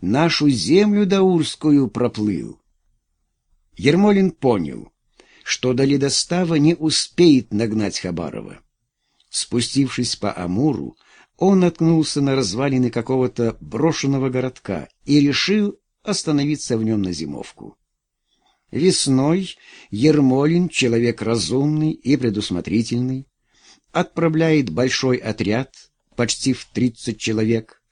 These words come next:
во главе со служилым Иваном Антоновым Нагибой, на поиски Хабарова. Велено им было идти со всей осторожностью к берегу,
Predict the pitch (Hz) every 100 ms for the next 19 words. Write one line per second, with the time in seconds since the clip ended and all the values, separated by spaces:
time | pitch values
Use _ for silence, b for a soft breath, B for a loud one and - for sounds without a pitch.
0 | b b b - 131 131 151 175 180 156
1 | - 123 113 151 175 151 - _ 131 120
2 | 123 165 165 156 156 _ 131 123 110 -
3 | 156 151 147 139 131 110 127 127 123 165
4 | 92 - 57 _ _ _ _ _ 104 107
5 | 120 107 92 - 87 80 78 62 50 -
6 | - _ _ _ _ _ - - 139 175
7 | 170 170 165 160 160 156 151 143 - 151
8 | - 131 123 - 143 139 - 123 - 107
9 | 117 170 180 170 - - 185 b b b
10 | b 98 104 107 147 165 160 160 175